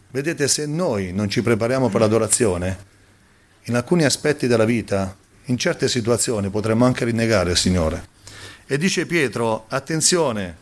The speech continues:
cari fratelli, vi esorto come stranieri e pellegrini. Facciamo la differenza, dobbiamo fare la differenza in questo mondo.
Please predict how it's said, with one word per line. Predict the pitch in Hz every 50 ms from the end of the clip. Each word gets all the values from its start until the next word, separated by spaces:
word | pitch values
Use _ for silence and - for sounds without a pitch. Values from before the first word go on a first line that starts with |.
| - - - - - - - -
cari | - 127 123 127
fratelli, | - 120 120 104 123 120 107 95 95 92 95 92 95 - - - - _ _ _ -
vi | 120 123 147
esorto | 147 143 139 165 175 180 175 - - - 151
come | 123 139 139 139 127
stranieri | - - 135 127 131 139 147 151 151 151 147 143 147 147 143 - -
e | - 113 113
pellegrini. | - - 120 110 113 110 107 107 107 98 87 85 82 82 82 - _ _ _ _ _ _ _ _ _ _ _ - - _ _ - - -
Facciamo | - - 135 127 - 165 151 156
la | 156 147
differenza, | 139 135 120 - - 135 135 135 123 107 98 - 107
dobbiamo | 104 107 110 117 120 123 113
fare | - 135 123
la | 123 120
differenza | 123 123 113 - 131 120 127 120 104 - 110
in | 101
questo | 98 104 98 - 107
mondo. | 104 98 92 87 87 85 87 82